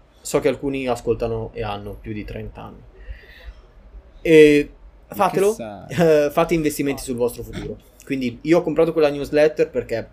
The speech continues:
Speaker 1: a dire la verità, ho fatto un altro passo verso que-, la persona che voglio diventare, e fatelo, le persone
Speaker 2: Diventare
Speaker 1: intanto
Speaker 2: anch'io una newsletter.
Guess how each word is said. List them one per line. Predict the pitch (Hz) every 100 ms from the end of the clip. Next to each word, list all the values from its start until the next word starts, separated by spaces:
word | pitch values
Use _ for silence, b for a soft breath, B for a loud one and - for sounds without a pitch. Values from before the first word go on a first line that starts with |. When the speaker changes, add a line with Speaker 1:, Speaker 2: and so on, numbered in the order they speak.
| -
Speaker 1:
a |
dire | 120 117
la | 113
verità, | 110 117 117 104 _ _ - -
ho |
fatto | - 127 -
un | 117
altro | 135 143 127
passo | 113 117 113 -
verso | 110 107 - 120 101 -
que-, | 117
la | 120
persona | 113 - 113
che | 107
voglio | 107 104
diventare, | 104 104 101 104 101 131 - - - -
e | 147 147 147 - - -
fatelo, | - 151 151 156 156 - -
le | 123
persone | 113 98 110
Speaker 2:
Diventare | 110 95 98 92 95
Speaker 1:
intanto |
Speaker 2:
anch'io | 90 98 90 92 -
una | 101 90
newsletter. | 95 98 92 87 - 73 -